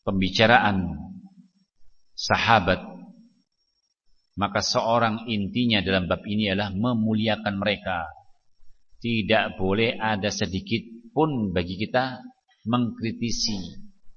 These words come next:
atau barakallahu fikum mengucapkan ucapan-ucapan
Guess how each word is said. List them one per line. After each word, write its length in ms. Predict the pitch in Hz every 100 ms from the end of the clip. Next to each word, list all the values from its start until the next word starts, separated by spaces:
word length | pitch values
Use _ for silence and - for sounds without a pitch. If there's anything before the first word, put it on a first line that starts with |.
| - - - _ _ - - - - - -
atau 920 | 113 107 - - 120 151 156 127 87
barakallahu 600 | 101 131 120 113 104 98
fikum 360 | 120 - 120 110
mengucapkan 680 | 104 113 110 107 131 120 107
ucapan-ucapan 880 | 95 135 120 101 92 95 120 117